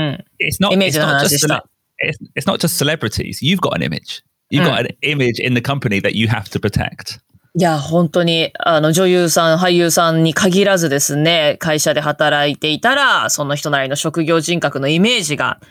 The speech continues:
Speaker 1: ありますから、そのイメージをちゃんと守るために、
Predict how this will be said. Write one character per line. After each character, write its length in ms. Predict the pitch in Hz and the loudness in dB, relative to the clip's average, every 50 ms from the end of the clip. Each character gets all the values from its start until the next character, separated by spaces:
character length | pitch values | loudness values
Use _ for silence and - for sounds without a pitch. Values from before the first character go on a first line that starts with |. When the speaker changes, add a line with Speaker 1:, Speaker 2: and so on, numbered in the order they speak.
| _ _ - | _ _ -6
Speaker 1:
あ 80 | - | -4
り 140 | 190 202 202 | -2 0 0
ま 100 | 202 202 | 0 0
す 100 | - - | 0 0
か 120 | - 165 156 | -2 -2 0
ら、 240 | 196 285 359 - - _ _ _ _ - - _ | 0 -2 -2 -2 -6 _ _ _ _ -20 -20 _
そ 160 | - - 185 190 | -8 -4 0 0
の 100 | 196 202 | 2 2
イ 80 | 202 | 2
メ 160 | 208 226 220 | 0 0 -2
ー 40 | 208 | -2
ジ 120 | 170 196 247 | -2 -2 0
を 300 | 339 403 392 294 - - _ _ | 0 2 2 0 0 -4 _ _
ち 60 | - 185 | -6 -4
ゃ 60 | 175 | -4
ん 20 | |
と 100 | 160 160 | -2 -2
守 360 | 160 165 175 185 214 254 254 | -2 0 2 2 2 2 2
る 40 | 226 - | 2 0
た 100 | 175 151 | -2 -2
め 140 | 147 139 | -2 -4
に、 260 | 123 131 113 - - | -6 -6 -10 -12 -14